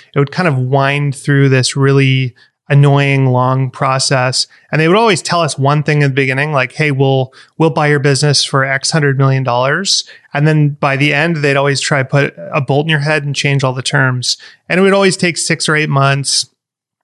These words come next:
tons of meetings, tons of flying around. And we just felt it was so frustrating, um, to have to do all that. And so, you know, we kinda said, like, "Well, what would happen if we just went out and became the acquirer that we wanted to be?" And we went to founders and we said, "Look,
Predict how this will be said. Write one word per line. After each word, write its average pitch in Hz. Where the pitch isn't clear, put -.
tons 175
of 156
meetings, 147
tons 156
of 147
flying 135
around. 131
And 151
we 190
just 220
felt 214
it 175
was 156
so 160
frustrating, 139
um, 131
to 156
have 147
to 156
do 156
all 156
that. 131
And 139
so, 151
you 185
know, 165
we 160
kinda 180
said, 170
like, 156
"Well, 151
what 196
would 180
happen 175
if 143
we 160
just 156
went 143
out 139
and 139
became 151
the 147
acquirer 139
that 135
we 147
wanted 139
to 139
be?" 143
And 147
we 151
went 160
to -
founders 156
and 143
we 143
said, 151
"Look, 156